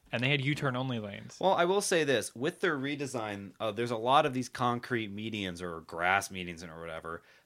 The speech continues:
Speaker 2: um, ec-, excellent bus looking bus stop locations for, um, uh... oh no, and then there is just an unprotected, unlighted intersection right here. Never mind. Um, they just are fine. Oh, great. They're adding, uh,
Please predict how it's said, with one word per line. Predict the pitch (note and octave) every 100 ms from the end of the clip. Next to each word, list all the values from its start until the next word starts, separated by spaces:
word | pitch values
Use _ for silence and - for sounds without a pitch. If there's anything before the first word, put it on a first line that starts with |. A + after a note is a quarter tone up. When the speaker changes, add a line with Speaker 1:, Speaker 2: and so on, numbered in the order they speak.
| -
Speaker 2:
um, | F#2 F2+ F2+ F2+ -
ec-, | A#2 C3 -
excellent | A#2+ C3 D3+ C3+ A#2 - -
bus | A#2 -
looking | A2 A#2+ A2 G2
bus | G2 G#2
stop | - G2 F2+ F#2+
locations | F2 - F2+ - D#2+ -
for, | - E2+ E2
um, | D#2+ E2 D#2 D#2 D#2+ -
uh... | D2 C3+ C3 - - _ _ _ _ _ _ _ _ -
oh | G3
no, | G#3 F3
and |
then | D#3+
there | D#3+ D#3
is | D3+
just | C#3+ -
an | A#2
unprotected, | A2+ A#2+ A#2+ A#2+ A#2+ - G#2
unlighted | G#2 G2+ G#2 G2+
intersection | F2 G2 - F2+ - F2+
right | E2+ E2
here. | E2
Never | E2+ A#2+
mind. | C3+ C3+ B2 G2+ - _ _ _ _ -
Um, | E2 F2 E2+ E2+ E2+ -
they | E2+ G2+
just | G2+ G#2+
are | A2
fine. | A2 G#2 - -
Oh, | A#2 A#2+
great. | B2 A#2
They're | A2+
adding, | G#2 A2 G2+ -
uh, | F#2 F2